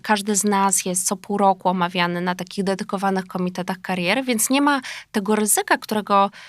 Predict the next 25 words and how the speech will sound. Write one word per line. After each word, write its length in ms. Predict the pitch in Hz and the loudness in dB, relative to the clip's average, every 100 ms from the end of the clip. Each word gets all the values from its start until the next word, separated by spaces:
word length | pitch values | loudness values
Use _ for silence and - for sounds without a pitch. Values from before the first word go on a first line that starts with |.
| - _ _ _ - - | -20 _ _ _ -20 -6
kobiety, 380 | 320 370 392 | -2 0 2
ale 120 | 294 269 | 2 4
nie 140 | 240 | 0
tylko 260 | 247 - - | -2 -10 -4
kobiety 400 | 233 240 269 220 | -2 0 -2 -4
często 300 | 202 190 185 | -4 -4 -2
do-, 260 | 190 185 | 0 0
doświadczają 640 | - 202 - 190 190 190 | -2 -4 -4 -6 -4 -4
w 80 | 190 | -4
innych, 420 | 190 190 185 185 - | -4 -2 -2 -4 -8
e, 380 | - 185 180 180 | -4 -2 -2 -4
w 180 | 180 - | -6 -6
innych, 600 | 202 196 190 185 185 - | -4 -2 -2 -2 -6 -8
em, 400 | 196 190 185 190 | -6 -4 -4 -6
branżach, 460 | - 190 190 233 277 | -8 -2 0 0 -4
czyli 160 | - 247 | -6 -6
taka 240 | 254 240 | 0 0
trochę 300 | 226 233 247 | 0 -4 -4
stagnacja, 640 | 226 220 214 208 208 - 190 | -2 0 4 4 4 2 -4
bycie 260 | - - | -4 -2
niezauważonym, 880 | 202 190 202 185 190 180 190 185 175 | -2 0 0 2 2 4 4 4 0
właśnie 460 | 175 180 - 185 180 - - - - | -2 -4 -4 -2 -2 -4 -16 -18 -14
jakieś 200 | - - | -8 -6
takie 240 | 185 - | -4 -2
niewidzialne, 720 | 202 190 185 196 185 180 180 | 0 0 0 2 4 4 2